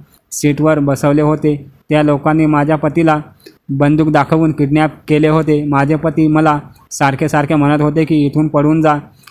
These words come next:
मी इथून पळून जाण्याचा प्रयत्न केला होता, पण त्या माणसाच्या हाती लागले होते. तो माणूस खूपच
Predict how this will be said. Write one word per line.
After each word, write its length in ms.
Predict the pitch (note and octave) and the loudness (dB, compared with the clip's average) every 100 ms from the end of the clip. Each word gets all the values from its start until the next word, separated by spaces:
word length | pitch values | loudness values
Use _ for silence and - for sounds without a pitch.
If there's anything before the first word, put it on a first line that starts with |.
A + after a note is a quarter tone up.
| _ - | _ -2
मी 320 | C#3+ D#3 D#3 | 0 2 0
इथून 260 | C#3+ D#3 | 0 -2
पळून 300 | D3+ D3 D3+ | 0 0 2
जाण्याचा 380 | D3+ C#3+ D3+ D#3+ | 2 0 0 -2
प्रयत्न 340 | D3+ C#3+ C#3+ D#3 | -2 -2 0 0
केला 240 | D#3 D3 | 0 0
होता, 260 | D3+ D3+ C#3+ | 0 0 -2
पण 300 | D#3+ D#3+ C#3+ - _ _ _ | 0 0 -2 -8 _ _ _
त्या 140 | D3 | 0
माणसाच्या 460 | D3 C#3+ C3+ D#3 D#3+ | 2 0 0 0 2
हाती 260 | C#3+ D3+ D3+ | 0 0 0
लागले 280 | C#3+ C#3+ | 0 2
होते. 400 | D#3 D3+ D3 C#3+ C#3 | 2 0 0 -4 -2
तो 100 | D3+ | -2
माणूस 380 | D3+ D3+ D#3+ - | 0 0 -2 -4
खूपच 380 | D3 D#3+ D3+ | -2 -2 -2